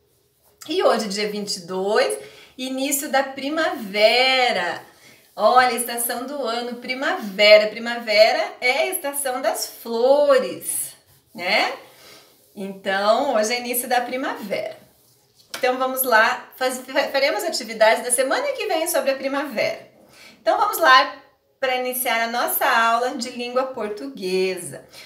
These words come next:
Nós vamos trabalhar a letra M, que vocês já conhecem muito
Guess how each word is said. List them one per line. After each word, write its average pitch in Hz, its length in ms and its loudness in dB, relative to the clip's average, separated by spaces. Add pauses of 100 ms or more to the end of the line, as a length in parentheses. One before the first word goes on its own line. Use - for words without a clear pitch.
(100)
Nós 196 160 -2
vamos 214 200 2
trabalhar 196 560 2
a 196 60 2
letra 226 600 -2 (380)
M, 220 920 -4
que 185 120 -14
vocês 180 340 -8
já 196 120 -4
conhecem 202 1120 -4
muito 202 300 -12